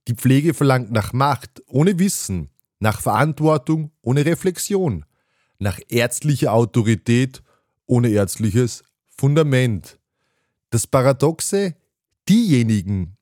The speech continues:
die am lautesten nach Kompetenzen rufen, sind oft dieselben, die in Prüfungen mit der Frage beginnen, „Kommt das auch dran?“ Wissen soll verpackt, portioniert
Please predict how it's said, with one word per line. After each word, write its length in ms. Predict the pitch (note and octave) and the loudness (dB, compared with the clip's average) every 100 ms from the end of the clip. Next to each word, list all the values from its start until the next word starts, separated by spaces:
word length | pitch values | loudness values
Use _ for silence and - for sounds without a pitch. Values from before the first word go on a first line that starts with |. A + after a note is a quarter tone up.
| _ - | _ -2
die 80 | D#3 | 0
am 160 | D#3+ | 2
lautesten 840 | D#3 D#3 C3 F#3+ G#3+ G3 F3+ - E3+ | 2 2 2 0 0 -2 -2 -4 -2
nach 200 | E3 - | -2 0
Kompetenzen 760 | F3 E3+ D#3+ D3 F#3+ G#3 - | -2 0 -2 -2 -2 -4 -4
rufen, 560 | G#2 A2 G#2 C#3 D3 D3 _ _ _ - | 0 0 -2 -6 -6 -8 _ _ _ -12
sind 300 | - A#2+ C3 | -2 0 0
oft 200 | D3+ - | 0 -2
dieselben, 640 | D3+ - B2 D3 F3+ F3 | -2 0 0 0 -2 -4
die 160 | B2+ B2+ | 0 0
in 100 | B2+ | 2
Prüfungen 560 | A2 C#3 - D3 C#3+ | 0 0 0 0 0
mit 160 | C#3 B2+ | 0 0
der 80 | C3 | 0
Frage 400 | - G2+ A#2 C3 | 0 0 0 0
beginnen, 560 | B2+ - A#2 B2+ C#3+ - _ _ _ _ - | -4 -2 -2 -2 -4 -10 _ _ _ _ -10
„Kommt 300 | - E3 D#3+ - | 0 0 0 -2
das 260 | F#3 - - | -2 -2 -2
auch 280 | C3 B2+ - | 0 0 -2
dran?“ 540 | - D#3+ E3 G3 F3+ - _ _ _ _ _ _ - | -4 0 0 -2 -6 -8 _ _ _ _ _ _ -2
Wissen 300 | G3 - A#3+ | 0 0 -4
soll 240 | - C3+ A#2+ | -4 -2 -2
verpackt, 760 | G2+ - F3 F#3 - - - | -4 2 0 0 -8 -20 -6
portioniert 720 | - G#2+ - G#2 A2 C#3+ D#3 | 0 0 0 -2 0 0 -2